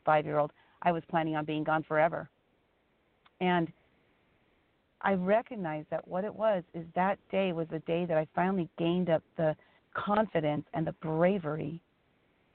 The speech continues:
to actually leave my family. And that was me showing how,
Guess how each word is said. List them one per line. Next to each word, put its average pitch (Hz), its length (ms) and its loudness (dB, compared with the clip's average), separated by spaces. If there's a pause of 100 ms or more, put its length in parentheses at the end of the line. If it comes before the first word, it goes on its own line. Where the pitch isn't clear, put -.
(120)
to - 140 -4
actually 185 360 0
leave 160 260 2
my 160 120 2
family. 214 400 -2 (2000)
And 196 320 4
that 214 340 2 (760)
was 170 180 -4 (1120)
me 196 260 -2 (120)
showing 220 260 2
how, 165 220 -2